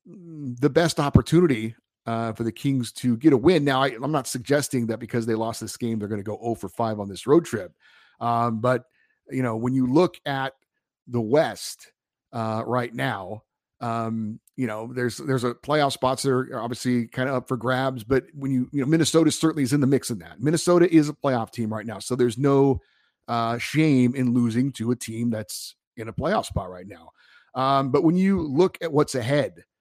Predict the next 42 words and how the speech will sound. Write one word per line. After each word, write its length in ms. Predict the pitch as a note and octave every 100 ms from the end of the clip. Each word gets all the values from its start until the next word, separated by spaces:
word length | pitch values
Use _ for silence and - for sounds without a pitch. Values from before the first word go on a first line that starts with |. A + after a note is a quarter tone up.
| _ _ -
for 80 | C3+
the 120 | C3+
L 140 | B2+
A 120 | B2 A2+
Kings, 600 | - C3 G2+ F#2 - - _ _ -
New 140 | A2
Jersey 540 | G#2 C#3 B2 F#2+ E2 _ _ -
next, 460 | A#2+ G2+ - - _ _ _ _ _ -
Winnipeg 580 | C3+ D3 - G#2+ F2 G2+
next 300 | A2+ - G#2+
week, 340 | F#2+ - - _ -
the 100 | A#2
Rangers, 640 | C3 D3+ C#3+ G#2+ F2+ E2
the 120 | A2
Islanders, 580 | C3 C3+ C3 G#2 F#2 - C#3
if 180 | B2+
you 340 | D#3 G3 F#3+ E3+
take 300 | - D#3 D#3
that 240 | D3+ D3+ C3+
group 340 | C3+ D3 - _ _ _ -
of 240 | A#2 G#2+
teams, 600 | - E3 B2 G2+ G#2 - -
and 160 | A#2+
we 60 | B2+
talked 240 | D3 C#3+
about 200 | C#3+ C3
this 180 | C#3 B2+
a 20 |
little 160 | C3 C3+
bit 120 | C3
on 80 | B2+
the 60 |
Tuesday 400 | A2+ - G#3+ C#3
show, 220 | G#2+ A#2 A#2
that 120 | A#2
I 60 |
think 180 | A#2 C3
this 160 | B2 B2+
is 140 | A2+
the 220 | A#2 A2+
most, 360 | G#2+ A2+ A2+ - -
uh, 300 | A2+ G#2